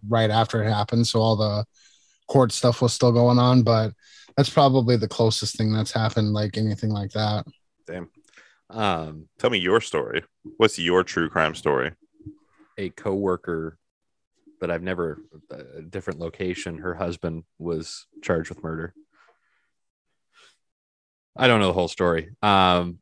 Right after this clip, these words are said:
Speaker 3: I do wanna, so you, you, you brought up
Speaker 2: You're
Speaker 3: some
Speaker 2: gonna gloss over that
Speaker 1: <laughs>
Speaker 2: whole time?
Speaker 1: Let's
Speaker 2: The
Speaker 1: just gl-,
Speaker 2: fuck out,
Speaker 1: right,
Speaker 2: brother.
Speaker 1: let's just gloss
Speaker 2: Yeah,
Speaker 1: over murder.
Speaker 2: coworker,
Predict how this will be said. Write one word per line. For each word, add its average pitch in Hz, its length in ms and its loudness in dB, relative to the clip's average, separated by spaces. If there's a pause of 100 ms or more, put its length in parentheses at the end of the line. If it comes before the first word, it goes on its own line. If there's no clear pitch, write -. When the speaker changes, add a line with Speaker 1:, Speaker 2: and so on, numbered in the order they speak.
(120)
Speaker 3:
I 135 60 6
do 170 120 8
wanna, 156 220 6
so 139 120 6
you, 127 200 4
you, 127 280 -4
you 123 140 -8
brought 147 220 4
up 160 60 6
Speaker 2:
You're 262 100 4
Speaker 3:
some 294 80 8
Speaker 2:
gonna 180 120 8
gloss 110 800 6
over 151 380 8
that 185 320 4
Speaker 1:
<laughs> - 40 -2
Speaker 2:
whole 185 340 4
time? 147 360 6
Speaker 1:
Let's 175 140 8
Speaker 2:
The 240 60 4
Speaker 1:
just 139 260 -2
gl-, 165 120 4 (120)
Speaker 2:
fuck 180 240 6
out, 151 380 8
Speaker 1:
right, 160 80 6
Speaker 2:
brother. 156 260 4
Speaker 1:
let's 147 220 4
just 220 140 -4
gloss 131 340 4
Speaker 2:
Yeah, 220 240 10
Speaker 1:
over 143 80 6
murder. 139 260 10
Speaker 2:
coworker, 185 500 8